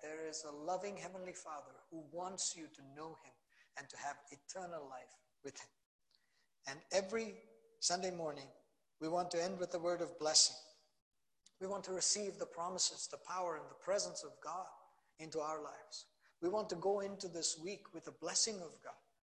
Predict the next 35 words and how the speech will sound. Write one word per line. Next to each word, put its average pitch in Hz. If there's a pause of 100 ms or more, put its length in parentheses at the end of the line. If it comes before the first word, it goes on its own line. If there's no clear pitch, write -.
(200)
So 147
let's 156
stand 180
together 175 (380)
as 131
I 139
speak -
this -
word 180
of 165
blessing 180
over 185
you. 190 (760)
I -
pray 202
that 190
this 170
will 143
bless 196
you 196
and 165
strengthen 202
you, 202 (840)
that 151
it 147
will 143
cause 214
you 220
to 190
experience 208
the 175
favor 233
of 190 (100)
the 190
Lord 151